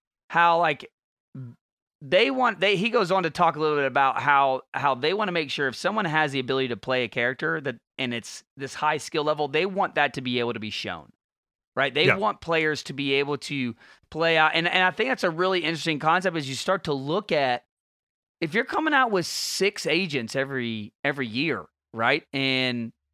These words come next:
Speaker 1: a-, all of a sudden we're gonna turn around in a couple of years and have what? A total of, uh, right now we'd have eight, we'd have what, seventeen, right? 'Cause we have eleven,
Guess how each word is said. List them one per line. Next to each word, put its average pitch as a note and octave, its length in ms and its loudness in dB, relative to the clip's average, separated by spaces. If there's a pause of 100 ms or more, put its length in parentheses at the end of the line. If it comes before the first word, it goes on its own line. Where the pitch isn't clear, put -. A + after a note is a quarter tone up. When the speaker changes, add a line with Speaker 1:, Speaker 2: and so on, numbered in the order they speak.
(300)
Speaker 1:
a-, C3 40 -2
all D#3+ 240 2
of F#3 60 0
a D#3 60 -2
sudden F3 260 0
we're F3+ 120 -2
gonna E3+ 160 0
turn E3 180 0
around D#3 320 4
in D3 60 0
a C3+ 60 -2
couple D3+ 220 -2
of C#3+ 80 -4
years D3+ 260 0
and C3+ 100 -4
have B2+ 240 2
what? C#3 260 -2 (460)
A C3 40 -2
total D#3+ 320 2
of, C3+ 160 0
uh, C#3+ 220 2
right D#3 220 4
now F3+ 140 4
we'd E3 100 2
have C#3+ 160 2
eight, D#3+ 280 0
we'd D3+ 200 0
have C3+ 160 4
what, B2+ 200 -2
seventeen, G3+ 840 0 (360)
right? F#3+ 240 4
'Cause E3+ 140 -4
we D3+ 80 0
have C#3 80 2
eleven, F#3 520 2